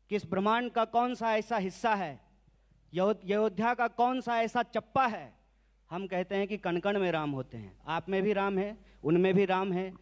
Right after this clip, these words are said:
सब में राम है। आपने राम की एक अलग परिभाषा इसलिए बनाई है ताकि नाथूराम की सत्ता आप चला सकें, राथू नाम के, नाथूराम की विचारधारा वाली सरकार चला सकें। मुद्दे को भटकाइए नहीं,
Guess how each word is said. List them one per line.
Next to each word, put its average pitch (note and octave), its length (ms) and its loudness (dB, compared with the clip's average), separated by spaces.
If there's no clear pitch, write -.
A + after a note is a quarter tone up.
सब F#3+ 180 0
में G#3+ 180 4
राम D#3 240 0
है। A2 160 -12
आपने G3+ 440 0
राम G#3 300 -2
की A3 160 -4
एक A3 140 0
अलग A3 240 0
परिभाषा F#3+ 520 0
इसलिए G#3 340 0
बनाई F#3+ 400 2
है E3+ 420 -4
ताकि F3 260 -2
नाथूराम G3 540 2
की F#3+ 220 -10
सत्ता F#3 240 0
आप F3 220 -2
चला E3+ 200 -2
सकें, F3 320 -4
राथू E3+ 280 0
नाम F3+ 240 0
के, E3+ 100 -6
नाथूराम F#3 540 2
की A3 340 -4
विचारधारा G3 560 2
वाली F#3+ 220 4
सरकार F3+ 340 -2
चला D3 240 -4
सकें। A#2 340 -10
मुद्दे F3+ 280 4
को B3 120 0
भटकाइए F#3 460 0
नहीं, A3+ 320 0